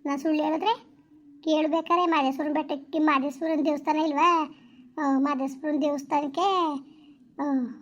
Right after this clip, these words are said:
ಮಾದೇಶ್ವರನ ದೇವಸ್ಥಾನ ಅಂತ ಕೂತೀನಿ. ಮಾದೇಶ್ವರನ ದೇವಸ್ಥಾನ ಇಲ್ಲ, ಬಸವೇಶ್ವರನ ದೇವಸ್ಥಾನ ನಿಮ್ಮೂರ ಪಕ್ಕ.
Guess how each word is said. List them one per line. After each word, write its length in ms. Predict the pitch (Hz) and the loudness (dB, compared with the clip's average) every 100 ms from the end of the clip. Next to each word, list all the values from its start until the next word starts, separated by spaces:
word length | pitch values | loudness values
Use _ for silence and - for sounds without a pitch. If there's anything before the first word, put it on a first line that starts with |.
| - | 0
ಮಾದೇಶ್ವರನ 560 | 285 277 277 - 302 | 2 2 -2 -2 -2
ದೇವಸ್ಥಾನ 320 | 302 294 294 294 | 0 0 0 -2
ಅಂತ 200 | 302 294 | -2 -6
ಕೂತೀನಿ. 320 | 320 320 311 - - - 311 | -4 -2 -4 -4 -18 -10 2
ಮಾದೇಶ್ವರನ 480 | 302 285 277 311 311 | 2 2 -2 -2 0
ದೇವಸ್ಥಾನ 280 | 302 320 | 0 2
ಇಲ್ಲ, 120 | 320 320 | 4 6
ಬಸವೇಶ್ವರನ 600 | 294 - 294 294 311 302 | 6 4 -2 -4 -2 0
ದೇವಸ್ಥಾನ 360 | 302 320 339 330 359 | 0 0 0 2 4
ನಿಮ್ಮೂರ 300 | 349 320 320 | 4 4 2
ಪಕ್ಕ. 240 | 320 320 | 0 0